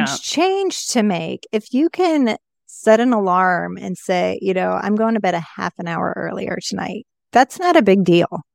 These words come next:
Speaker 2: A half an hour is pretty small, right?
Speaker 1: Mm-hmm.
Speaker 2: Start off there. Do that for two weeks. When that gets pretty easy,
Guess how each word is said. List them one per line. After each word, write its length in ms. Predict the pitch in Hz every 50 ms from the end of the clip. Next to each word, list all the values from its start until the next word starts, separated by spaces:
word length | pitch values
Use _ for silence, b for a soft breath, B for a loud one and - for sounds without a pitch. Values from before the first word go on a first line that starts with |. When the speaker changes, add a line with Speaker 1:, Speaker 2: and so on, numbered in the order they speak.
| _ _ _ _ _ -
Speaker 2:
A 40 | 208
half 240 | 180 220 247 - -
an 80 | 254 233
hour 280 | 196 190 185 185 180 175
is 120 | 175 - - _
pretty 300 | - - 269 269 277 269
small, 600 | 254 - - - - 170 165 170 - - 185 175 180
right? 380 | 202 185 185 185 196 214 247 262
Speaker 1:
Mm-hmm. 420 | 190 160 151 180 170 170 160 160 165 -
Speaker 2:
Start 320 | - - - 277 294 302
off 200 | 302 311 302 -
there. 280 | - 269 285 311 285 208
Do 140 | 190 196 208 226
that 180 | 247 254 240 -
for 80 | - 208
two 240 | - - 247 240
weeks. 640 | 214 220 240 262 202 - - - - - - - - _ _
When 120 | - 185 180
that 200 | 180 185 185 -
gets 340 | - 214 220 - - - - - _ _ _
pretty 220 | - 233 220 240 233
easy, 520 | - 220 226 240 233 - 294 302 320